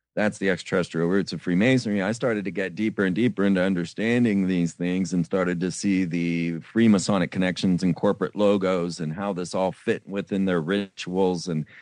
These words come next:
everything started to click together, and I started to see a bigger worldview, and I started to make projections. And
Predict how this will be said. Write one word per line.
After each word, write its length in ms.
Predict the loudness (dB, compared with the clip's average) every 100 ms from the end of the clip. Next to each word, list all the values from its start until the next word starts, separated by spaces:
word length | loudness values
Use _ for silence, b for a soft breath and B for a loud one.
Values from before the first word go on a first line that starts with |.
| B B
everything 500 | -2 0 0 0 -2
started 380 | 0 0 0 0
to 80 | -4
click 260 | -4 -4
together, 460 | -4 -4 -2 0 0
and 100 | 0
I 120 | -4
started 440 | -4 -2 0 -2 -6
to 80 |
see 500 | -8 -2 0 2 0 -4 B _
a 200 | -4 -4
bigger 320 | 0 0 2
worldview, 840 | 2 2 2 0 2 4 4 0 -4 b b b
and 200 | -4 0
I 120 | 2 0
started 500 | -2 -4 -2 -2 -4
to 140 | -2
make 320 | 0 0 -2
projections. 840 | -2 -2 0 0 0 -4 -6 -6 -4
And 260 | -4 -4